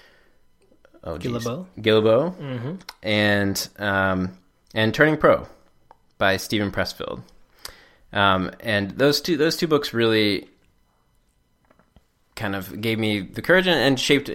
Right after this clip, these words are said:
Speaker 1: how I, how I, how I was gonna go about going, you know, making that transition. Um, but now I have to own it myself, and I have to take that on myself, and that's really the goal of, of this year, uh, or one of them anyway. And, and that's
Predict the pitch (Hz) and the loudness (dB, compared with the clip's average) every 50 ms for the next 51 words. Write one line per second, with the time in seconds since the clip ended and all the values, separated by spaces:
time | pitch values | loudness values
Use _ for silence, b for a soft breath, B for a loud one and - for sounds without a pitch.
0 | - - 107 113 120 117 117 110 92 - 101 120 120 120 117 113 107 104 87 - | -6 -4 -2 4 6 6 6 6 4 2 4 6 8 8 8 8 6 4 2 0
1 | - - - - - 123 127 117 110 98 98 110 107 98 98 98 92 92 92 87 | -6 -6 -6 -8 0 4 4 4 4 4 2 2 2 4 4 4 6 6 6 6
2 | 85 - - - 90 87 87 82 - - 90 92 85 87 - - 101 92 90 92 | 6 4 0 -2 -2 -2 0 -2 -4 -4 -6 -6 -6 -6 -6 -2 -2 -2 0 -2
3 | 92 85 65 - - 87 82 82 73 - - - - - b b b b b b | -4 -4 -4 -4 -4 -8 -6 -6 -8 -10 -10 -12 -12 -14 b b b b b b
4 | b b - 92 90 87 82 82 76 - - _ _ _ _ _ _ - - 117 | b b -4 -2 0 0 -2 -4 -8 -14 -16 _ _ _ _ _ _ -10 0 0
5 | 123 131 139 143 143 139 135 139 135 123 - - 107 90 - - 104 107 110 104 | 4 6 8 8 10 8 8 6 4 2 2 2 -4 -4 -4 -4 -2 -2 -2 0
6 | 85 92 85 - - 107 98 87 - 90 90 92 90 - 90 - 101 92 - 95 | -2 -2 -4 -2 0 0 0 0 0 -4 -6 -6 -8 -10 -8 -6 -6 -4 -2 -2
7 | 90 92 90 85 82 82 - 85 82 - 90 95 104 101 - - - 107 104 104 | -2 -2 -2 -4 -4 -8 -6 -8 -8 -6 -2 2 2 2 0 0 -2 0 0 0
8 | 98 98 90 95 92 92 90 85 - 78 85 82 82 - - b b b b b | -2 -4 -4 -2 -2 -2 -2 -2 -2 -2 -4 -4 -6 -8 -12 b b b b b
9 | b b b b b b _ - - 90 95 92 90 - - - - _ _ _ | b b b b b b _ -4 0 0 0 0 -2 -8 -12 -20 -20 _ _ _
10 | - 110 113 - - - - - - - - - - - 95 87 85 85 - - | -8 -6 -4 -4 -2 -2 -2 -2 -4 -6 -18 -20 -12 -8 -6 -6 -4 -6 -6 -8
11 | 90 95 101 117 120 101 - - 57 64 76 80 87 98 123 143 143 - - 95 | -6 -2 0 0 0 0 0 -6 -10 -8 -8 -6 -4 -4 -4 -6 -8 -10 -8 -6
12 | 95 92 90 - - 98 104 98 95 - - | -4 -4 -4 -6 -6 -4 -4 -2 -4 -4 -8